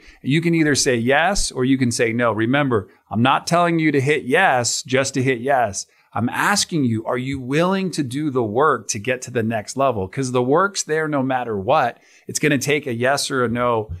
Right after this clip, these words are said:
to get into action. The other thing that I learned today, which was awesome, two point oh, uh, Emin, it's just awesome talking to you. I could talk for hours. The wizardry that's really, really important for anybody listening today, and I want you to double down on what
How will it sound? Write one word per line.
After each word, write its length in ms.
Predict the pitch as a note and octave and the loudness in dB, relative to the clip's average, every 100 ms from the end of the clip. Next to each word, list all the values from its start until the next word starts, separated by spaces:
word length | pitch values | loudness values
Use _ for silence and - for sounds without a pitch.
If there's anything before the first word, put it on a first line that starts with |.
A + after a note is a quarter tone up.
| - | -14
to 100 | - | -2
get 160 | A#2+ A#2+ | 0 2
into 220 | A2+ A2 | 0 0
action. 600 | F#2+ A2+ A#2 - G2+ F2+ - - - | 0 -2 0 2 2 0 -8 -20 -2
The 80 | E3+ | 4
other 160 | A3+ | 4
thing 140 | A3+ G#3 | 4 4
that 100 | E3+ | 4
I 80 | C#3+ | 4
learned 260 | C#3 C3+ | 4 2
today, 220 | A#2+ C3+ | 0 0
which 160 | C3 B2 | 0 -2
was 140 | A#2+ | 0
awesome, 340 | D3 D#3 D3+ C3 | 2 2 0 -4
two 160 | D#3+ | -2
point 280 | E3 D#3 C#3+ | 0 0 0
oh, 360 | C#3 D#3+ E3+ D#3 | 2 4 4 2
uh, 480 | C3 A2 C#3 C3 A#2+ | -2 -2 2 2 0
Emin, 300 | C#3+ D3+ C#3 | -2 0 0
it's 180 | C3 A#2+ | 0 -2
just 200 | C#3+ - | -2 0
awesome 420 | C3+ D3 D3+ D#3 | 2 2 2 0
talking 340 | C#3+ C3 C3+ | 0 0 -2
to 120 | B2 C3 | -4 -2
you. 240 | C3 C3+ | -2 -4
I 140 | B2 | -8
could 180 | B2 B2+ | -6 -8
talk 260 | B2 B2+ C3+ | 0 0 0
for 160 | D3+ | -2
hours. 520 | B2 A#2 A#2 A#2 A2+ - - _ _ _ | 0 2 2 0 -2 -8 -20 _ _ _
The 100 | D3+ | 2
wizardry 800 | F3 A3 A#3+ E3+ D#3+ C#3 B2+ B2+ - _ | 4 4 2 2 2 4 2 -2 -18 _
that's 200 | C#3+ C#3+ | -4 -2
really, 300 | C3+ E3+ F#3+ | 2 4 4
really 260 | F3 E3+ | 4 2
important 420 | D#3 B2+ D3+ C3+ A#2+ | 2 2 2 2 0
for 100 | B2+ | -2
anybody 360 | C3+ C#3+ C3+ | 0 2 2
listening 440 | B2+ C3 C#3 C3+ A#2 | 2 0 0 0 0
today, 260 | A2+ A2+ | 2 2
and 80 | A2 | 2
I 60 | A2+ | 2
want 220 | C3 D#3 | 2 4
you 60 | |
to 80 | G3 | 2
double 460 | B2+ G2+ C3+ C3 C3+ | 2 -2 0 0 0
down 360 | B2 A#2+ A#2+ | 0 2 0
on 200 | A#2+ A2+ | -2 -4
what 320 | A2 A2+ A2+ | 0 0 0